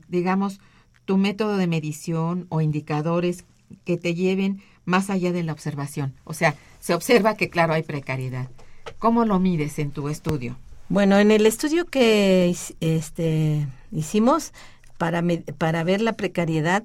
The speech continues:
Speaker 2: se tomaron varios elementos. Primero, bueno, las mujeres que ganan de menos de un salario mínimo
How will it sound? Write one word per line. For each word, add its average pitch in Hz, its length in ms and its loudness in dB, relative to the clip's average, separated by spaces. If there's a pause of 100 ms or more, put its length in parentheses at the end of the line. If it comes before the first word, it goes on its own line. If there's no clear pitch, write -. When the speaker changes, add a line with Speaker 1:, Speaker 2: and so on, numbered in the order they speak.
Speaker 2:
se - 180 -4
tomaron 196 540 2
varios 196 400 2
elementos. 202 680 0
Primero, 196 640 0 (600)
bueno, 165 240 -2
las 160 200 0
mujeres 185 420 2
que 165 160 -4
ganan 180 480 2 (880)
de 170 200 0
menos 240 400 6
de 233 100 4
un 226 80 2
salario 196 420 4
mínimo 247 520 2